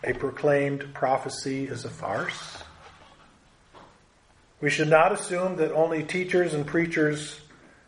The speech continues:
who come from our group or who are popular currently in the culture, Christian culture,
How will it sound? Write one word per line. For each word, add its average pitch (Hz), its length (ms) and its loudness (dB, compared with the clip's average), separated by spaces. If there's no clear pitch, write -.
who 143 220 4
come 165 300 6
from 143 560 2
our 156 420 8
group 135 480 0
or 117 140 4
who 135 180 4
are 143 120 8
popular 147 760 4
currently 147 600 -2
in 110 140 -6
the 110 80 -8
culture, 123 480 0
Christian 123 440 -8
culture, 147 460 -10